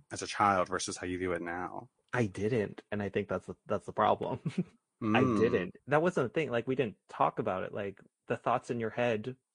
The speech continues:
Speaker 2: were, were just thoughts, which I guess they are, but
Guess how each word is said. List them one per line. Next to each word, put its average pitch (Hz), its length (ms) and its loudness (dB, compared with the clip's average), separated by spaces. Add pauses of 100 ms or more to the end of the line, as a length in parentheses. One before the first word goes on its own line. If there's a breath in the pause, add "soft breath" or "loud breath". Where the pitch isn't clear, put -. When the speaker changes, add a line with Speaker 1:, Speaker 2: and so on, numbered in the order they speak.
Speaker 2:
were, 110 260 -2 (100)
were 117 120 -2
just 127 240 -2
thoughts, - 580 -10 (640)
which 135 180 -4
I 131 120 -4
guess 120 180 -4
they 107 160 -4
are, 95 340 -6
but 98 280 -6